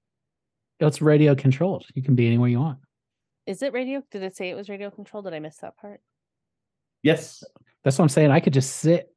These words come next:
Speaker 1: I could just sit in the copter and technically you're driving it.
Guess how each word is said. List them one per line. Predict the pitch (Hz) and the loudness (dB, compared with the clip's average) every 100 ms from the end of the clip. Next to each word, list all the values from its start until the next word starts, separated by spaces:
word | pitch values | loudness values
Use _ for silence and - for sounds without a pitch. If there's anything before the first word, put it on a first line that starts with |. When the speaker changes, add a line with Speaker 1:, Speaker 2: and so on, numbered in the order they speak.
| - | -8
Speaker 1:
I | |
could | - | -4
just | 151 - | -4 -6
sit | - 175 - | -2 -2 2
in | 143 | 0
the | 135 | 0
copter | - 147 185 - 107 117 _ _ _ _ _ _ _ | -2 -4 -4 -8 -10 -12 _ _ _ _ _ _ _
and | - 123 123 131 | -2 0 0 -2
technically | - 165 185 - 127 113 | -2 0 0 0 -2 -2
you're | 120 120 120 | 0 -2 -2
driving | 139 127 151 113 104 | -2 0 0 -2 -8
it. | 107 135 | -10 -12